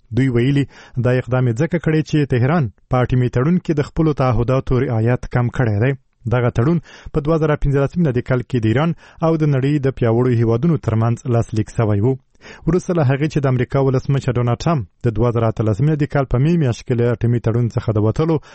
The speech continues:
او پر ایران د بندیزونو د بیا لګولو اعلان وکړ، ایران ګڼ داسې اقدامات کړي چې د دوه زره پنځلسم میلادي کال په اټومي تړون کې له تعهداتو سرغړونه ګڼل کیږي.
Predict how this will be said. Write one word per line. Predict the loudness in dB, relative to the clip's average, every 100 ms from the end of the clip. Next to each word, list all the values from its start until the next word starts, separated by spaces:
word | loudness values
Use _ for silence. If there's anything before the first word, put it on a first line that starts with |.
| -18 -2
او | -2 0
پر | -2
ایران | 0 0 0 -2 -4
د | -2 0
بندیزونو | 0 0 0 0
د | 0 -2
بیا | 0
لګولو | 0 0 0 0
اعلان | 0 2 0
وکړ، | 0 -2 -4 -12 -18 -2
ایران | 0 0 0
ګڼ | -2 -2 -2 -2
داسې | 0 -2
اقدامات | -2 0 0 0
کړي | 0 0 0
چې | 0 -2 -4 -6
د | -2
دوه | 0 0
زره | -2 0
پنځلسم | 0 0 0 0
میلادي | 0 0 0
کال | 0
په | 0 0
اټومي | 2 0 2
تړون | 0 2 0
کې | 0 0 0 -6 -16 -2 0
له | 0 0
تعهداتو | 0 2 2 0 0 -2 -2
سرغړونه | -2 0 0 0 2 0 0
ګڼل | 0 0 0
کیږي. | 2 2